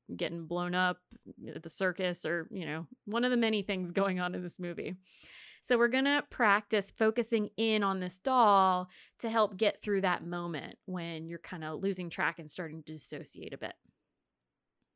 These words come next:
So as per usual,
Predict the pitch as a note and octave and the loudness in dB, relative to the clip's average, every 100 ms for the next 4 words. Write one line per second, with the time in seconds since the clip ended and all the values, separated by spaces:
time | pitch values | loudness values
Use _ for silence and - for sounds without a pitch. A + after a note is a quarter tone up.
0 | _ _ _ - - - _ - - D4+ | _ _ _ -20 -20 -20 _ -8 0 2
1 | C#4+ C#4 C#4 - B3 B3 B3+ C4+ D4+ - | 4 2 0 -2 -4 -2 -2 -2 -6 -8
2 | E4 B3+ E3+ F#3 G3 | -6 -4 -6 -4 0